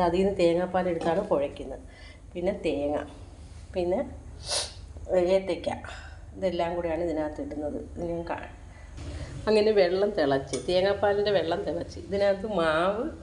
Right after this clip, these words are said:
ഉപ്പ്, തേങ്ങ. ഇനി ഇതിലിടുന്നതെന്ന് പറഞ്ഞാൽ ശകലം പഞ്ചസാര ഇതിനകത്ത് ഇടുവേ. പഞ്ചസാര ഇടും. അത്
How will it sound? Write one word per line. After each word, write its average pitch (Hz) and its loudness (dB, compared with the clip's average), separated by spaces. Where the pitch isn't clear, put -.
ഉപ്പ്, - -4
തേങ്ങ. 143 4
ഇനി 214 -4
ഇതിലിടുന്നതെന്ന് 190 4
പറഞ്ഞാൽ 196 2
ശകലം 180 2
പഞ്ചസാര 185 2
ഇതിനകത്ത് 160 0
ഇടുവേ. 147 -2
പഞ്ചസാര 175 -4
ഇടും. - -10
അത് 208 -6